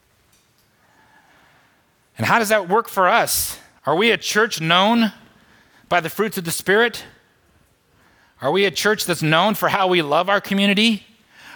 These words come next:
Are we a church for, known that we have joy here, that we understand that God created us good and that, that, that we're here and that we're his treasured possession and it's great to be a Christian and it's exciting to be a Christian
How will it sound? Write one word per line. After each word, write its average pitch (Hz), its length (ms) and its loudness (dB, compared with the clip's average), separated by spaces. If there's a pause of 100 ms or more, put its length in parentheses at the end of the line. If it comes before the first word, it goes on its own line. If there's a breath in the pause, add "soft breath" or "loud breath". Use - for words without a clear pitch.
Are 156 80 0
we 190 100 4
a 190 60 2
church 208 240 0
for, 185 280 -2
known 170 360 2 (160 loud breath)
that 180 120 0
we 175 100 2
have 185 160 0
joy 160 320 0
here, 214 260 2 (160 loud breath)
that 170 100 0
we 175 160 2
understand 202 460 2
that 165 80 -2
God 180 260 2
created 196 400 0
us 175 140 0
good 165 380 0 (180 loud breath)
and 180 180 2
that, 175 180 2 (200 loud breath)
that, 175 200 0
that 165 200 2
we're 185 200 2
here 202 260 2
and 185 80 2
that 165 100 2
we're 180 140 2
his 185 160 0
treasured 190 380 0
possession 185 420 0
and 175 120 4
it's 196 120 -2
great 170 300 0
to 208 80 -8
be 196 140 -2
a 180 40 0
Christian 208 400 -2
and 180 100 2
it's 156 100 0
exciting 196 460 0
to 196 80 -2
be 196 140 2
a 180 40 -2
Christian 202 460 -2